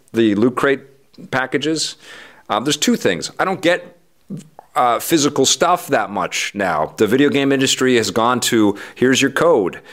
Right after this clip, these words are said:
you know, download this to your device. This is the thing," you know, they, they don't send the games. Like, we used to get boxes every day,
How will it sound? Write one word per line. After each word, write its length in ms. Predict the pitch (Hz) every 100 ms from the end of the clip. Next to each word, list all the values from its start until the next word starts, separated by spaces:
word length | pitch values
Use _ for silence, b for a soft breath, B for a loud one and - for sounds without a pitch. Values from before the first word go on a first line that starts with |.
| B -
you 80 | 98
know, 200 | 101 101
download 520 | 107 127 139 139 127
this 180 | 139 -
to 100 | 139
your 280 | 139 131
device. 800 | 123 123 131 147 143 95 - -
This 220 | - 117 -
is 240 | 120 107
the 140 | 117
thing," 380 | 113 156 156 101
you 80 | 95
know, 180 | 101 107
they, 180 | 104 101
they 540 | 107 104 107 - 127
don't 160 | 151 -
send 400 | - 143 143 131
the 60 |
games. 420 | 110 123 139 107
Like, 100 | 98
we 120 | 107 127
used 160 | 123
to 80 | 123
get 200 | 110 107
boxes 420 | 110 113 - 107
every 180 | 101 101
day, 440 | 90 107 113 95